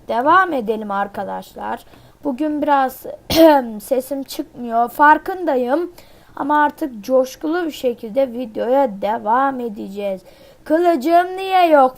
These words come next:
benim? Enderman. Sana Ender abi yazmıştım zaten. Şunu atar lan sen. Lan. Lan, lan, lan, lan, lan. Bas git.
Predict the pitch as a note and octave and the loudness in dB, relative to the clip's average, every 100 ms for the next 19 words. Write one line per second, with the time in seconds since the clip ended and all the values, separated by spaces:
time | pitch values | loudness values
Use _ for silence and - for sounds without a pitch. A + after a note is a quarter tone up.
0 | - A3 G#3 G3 F#3 F#3 - - - - | -4 -6 -6 -8 -10 -14 -20 -20 -20 -20
1 | - - - C4 C#4+ D#4+ E4 E4+ D#4+ D4 | -20 -14 -2 2 2 0 -2 -2 -2 -2
2 | C4 A#3+ A#3+ - C#4+ D4+ D4 D4 D4 D4 | -2 -4 -6 -6 -4 -4 -4 -4 -6 -6
3 | D4+ D#4 D4 D4 C4+ C#4+ C#4+ C#4+ C#4+ D4+ | -4 -2 -2 -2 -4 -2 -2 -2 -4 -10
4 | C#4 - C4+ A3+ G#3+ A3 G#3 G3+ A3 A3+ | -12 -14 -12 -12 -12 -10 -10 -12 -14 -14
5 | D#4 _ _ - - _ - _ _ _ | -16 _ _ -20 -20 _ -20 _ _ _
6 | _ _ _ _ _ - _ _ - - | _ _ _ _ _ -20 _ _ -20 -16
7 | C#4 A#3+ G#3+ B3 B3 B3+ D4 D4 - - | -12 -12 -12 -10 -4 -2 0 -4 -8 -18
8 | - _ _ - _ - B3+ C4+ C4+ _ | -20 _ _ -20 _ -4 -2 -2 -6 _
9 | _ _ _ - _ D4 F4 D#4+ - - | _ _ _ -20 _ 0 0 -2 -10 -14
10 | - E4 G4+ F#4+ G4+ G#4 G4 G4+ G#4+ G4 | -2 0 0 -2 -4 -4 -4 -6 -6 -8
11 | G#4 F#4 - _ - - - _ - D#4+ | -12 -14 -20 _ -20 -20 -20 _ 2 4
12 | F4 - A4 A4+ - | 4 0 -8 -10 -12